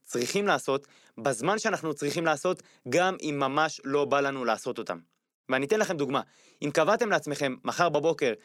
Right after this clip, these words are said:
לקום ולהתאמן בשעה שבע בבוקר, והגיעה השעה שש בבוקר והשעון מעורר שלכם צלצל, הבטתם החוצה מהחלון וראיתם גשם שוטף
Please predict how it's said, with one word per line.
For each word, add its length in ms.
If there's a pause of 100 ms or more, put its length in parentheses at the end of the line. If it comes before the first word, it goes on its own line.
(180)
לקום 440
ולהתאמן 540 (280)
בשעה 320
שבע 280
בבוקר, 480 (320)
והגיעה 360
השעה 280
שש 200
בבוקר 400
והשעון 340
מעורר 220
שלכם 320
צלצל, 420 (380)
הבטתם 420
החוצה 280
מהחלון 520 (300)
וראיתם 560
גשם 320
שוטף 480